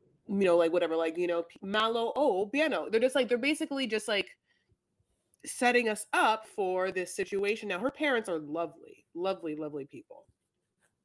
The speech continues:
And it's, like, no shock that, like, her parents might be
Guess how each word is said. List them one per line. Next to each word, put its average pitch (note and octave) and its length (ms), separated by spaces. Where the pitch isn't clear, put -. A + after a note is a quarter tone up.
And B3 460
it's, C#4+ 200
like, D4 220
no C#4+ 300
shock B3 540
that, G3+ 360
like, F3+ 240
her G3+ 100
parents F#3+ 440
might E3+ 300
be D#3 640